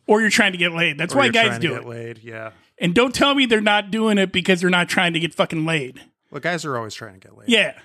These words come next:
Speaker 2: Um,
Speaker 1: 'Cause if you look at most girls that are, like, woke and, like, into that kind of stuff, most of 'em, you know, they're pretty fucking hot.
Speaker 2: D-, disagree. I, I think you get your, your,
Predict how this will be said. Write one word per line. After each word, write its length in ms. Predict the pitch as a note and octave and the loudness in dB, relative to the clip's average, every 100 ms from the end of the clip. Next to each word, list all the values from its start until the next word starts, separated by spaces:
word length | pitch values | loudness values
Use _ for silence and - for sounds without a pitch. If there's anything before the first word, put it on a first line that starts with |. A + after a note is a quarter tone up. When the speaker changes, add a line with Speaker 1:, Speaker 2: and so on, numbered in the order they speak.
| _ _ _ _ | _ _ _ _
Speaker 2:
Um, 320 | A#2+ A2+ G#2+ | -10 -10 -2
Speaker 1:
'Cause 160 | D3+ G3+ | 0 0
if 100 | A3 | 2
you 140 | D4+ | 4
look 200 | C#4 D4 | 4 4
at 100 | C4+ A3 | 2 2
most 260 | A#3 A#3+ | 0 0
girls 360 | - G#3 A3 G#3+ | -4 2 2 4
that 120 | F#3 | 2
are, 80 | F3+ | 4
like, 180 | D#3+ C#3+ | 2 -2
woke 420 | D3 D#3 F3 F3+ | -2 0 0 -2
and, 120 | E3 | -4
like, 200 | D3+ C#3+ - | -4 -6 -4
into 220 | F3+ F3 | 0 2
that 200 | F3+ F3 | 0 0
kind 180 | - F#3+ | -2 -2
of 80 | F3 | -4
stuff, 460 | - F#3+ G3 - _ _ _ _ - | 0 0 0 -4 _ _ _ _ 0
most 240 | F#4 - | 2 4
of 80 | D#4 | 2
'em, 260 | A#3+ G#3+ - | 2 -2 -4
you 120 | A3+ G3+ | 2 4
know, 200 | G3+ A#3 - | 4 2 -2
they're 100 | B3 | -2
pretty 260 | - F#4+ F4+ | 2 4 6
fucking 260 | F4 C4+ - | 4 2 4
hot. 360 | B3 F3 - _ _ _ _ _ _ _ _ _ _ _ | 4 2 -4 _ _ _ _ _ _ _ _ _ _ _
Speaker 2:
D-, 200 | C3+ C3 - | -2 -2 -2
disagree. 680 | C3 - A#2 A#2+ A#2 C3+ - _ - - _ - | -4 -2 -4 -2 0 0 -2 _ -20 -20 _ -4
I, 60 | A#2+ C3 | -2 0
I 40 | A#2+ | 2
think 220 | D3 C3 | 2 0
you 60 | A#2+ | 2
get 180 | C3 B2 | 0 0
your, 180 | A#2+ - | -4 -4
your, 160 | - A#2 | -10 -10